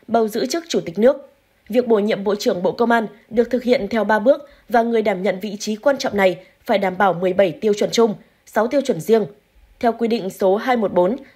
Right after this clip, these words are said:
ngày mùng hai tháng một năm hai không hai mươi của Ban Chấp hành Trung ương Đảng Cộng sản Việt Nam. Theo điều chín mươi tám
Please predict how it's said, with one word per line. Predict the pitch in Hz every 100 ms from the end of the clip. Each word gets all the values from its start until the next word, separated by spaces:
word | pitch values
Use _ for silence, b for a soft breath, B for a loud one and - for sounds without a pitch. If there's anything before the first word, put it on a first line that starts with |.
| -
ngày | 233
mùng | 233
hai | 226 262
tháng | 254 190
một | 247 247
năm | 202 202
hai | 190
không | 202 208
hai | 202
mươi | 214 214 202 B B
của | - 196
Ban | 240 247
Chấp | 330
hành | 277 202
Trung | - 220
ương | 220
Đảng | 214 196 -
Cộng | -
sản | - 170
Việt | 170 175
Nam. | 196 175 - _ _ _ -
Theo | 285
điều | 247 196
chín | - 202
mươi | 247
tám | 247 190 208